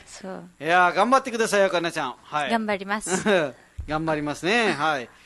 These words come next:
Speaker 2: そういうこともありますけども、皆さんも、あの、誕生日に目標、これが今年の目標ですっていうことを決めて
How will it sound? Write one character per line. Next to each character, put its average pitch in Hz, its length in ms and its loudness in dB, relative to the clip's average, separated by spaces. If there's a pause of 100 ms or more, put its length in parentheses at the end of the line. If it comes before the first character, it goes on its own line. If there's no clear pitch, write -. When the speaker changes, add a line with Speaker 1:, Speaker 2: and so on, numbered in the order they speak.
(160)
Speaker 2:
そ 247 100 2
う - 20 2
い 311 40 2
う - 20 -8
こ 294 80 -2
と 233 80 -2
も 190 140 4
あ 185 40 2
り 247 120 -2
ま 277 140 4
す - 100 -8
け 220 120 0
ど 180 120 -2
も、 156 160 0
皆 240 240 -2
さ 392 140 8
ん 294 60 4
も、 175 300 2
あ 170 40 -2
の、 165 120 -2
誕 339 320 2
生 381 240 4
日 320 140 -2
に 151 180 -4 (440)
目 226 140 0
標、 233 540 4
こ 233 140 2
れ 320 100 2
が 339 160 0
今 277 140 -2
年 254 220 -2
の 220 100 0
目 208 160 -2
標 277 200 0
で 269 120 -2
す 277 220 -6
っ - 20 -8
て 220 140 -8
い 185 80 2
う 170 180 -2
こ 175 140 -6
と 160 100 -2
を - 20 -14
決 214 220 -8
め 226 120 0
て 156 280 -6